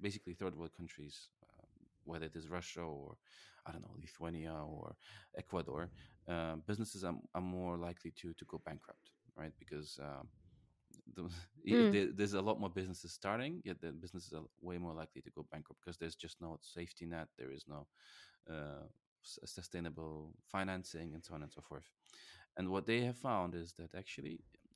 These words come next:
Speaker 1: hotels and hotel managers that use lean green
Speaker 2: Mm,
Speaker 1: practices
Speaker 2: mm.
Speaker 1: or try to, so they try to think e-, more eco-friendly, how they can save money or how they can make it more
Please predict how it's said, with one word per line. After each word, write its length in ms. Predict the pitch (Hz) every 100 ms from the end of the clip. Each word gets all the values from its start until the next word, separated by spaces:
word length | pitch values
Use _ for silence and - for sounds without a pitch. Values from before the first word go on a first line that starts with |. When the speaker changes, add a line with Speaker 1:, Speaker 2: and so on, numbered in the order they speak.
| -
Speaker 1:
hotels 640 | - 98 - 101 151 - -
and 100 | 87
hotel 200 | 90 113
managers 460 | 113 107 85 85 -
that 140 | 78 -
use 340 | 95 90 - -
lean 240 | 87 92 220
green 180 | - 220
Speaker 2:
Mm, 40 | -
Speaker 1:
practices 420 | 98 190 185 175
Speaker 2:
mm. 40 |
Speaker 1:
or 40 | 73
try 280 | - 101 113
to, 160 | 78 120 -
so 160 | - -
they 120 | 78
try 200 | - 76
to 160 | - - _ - - - - - _ -
think 200 | - 85 -
e-, 80 | 101 -
more 140 | 85
eco-friendly, 440 | 98 101 104 92 87
how 120 | 78
they 100 | -
can 100 | 80
save 200 | - -
money 520 | 90 113 120 117 113 98
or 200 | 73 78
how 80 | 78
they 80 | 76
can 140 | 78
make 160 | 78 73
it 80 | - 73
more 280 | 78 69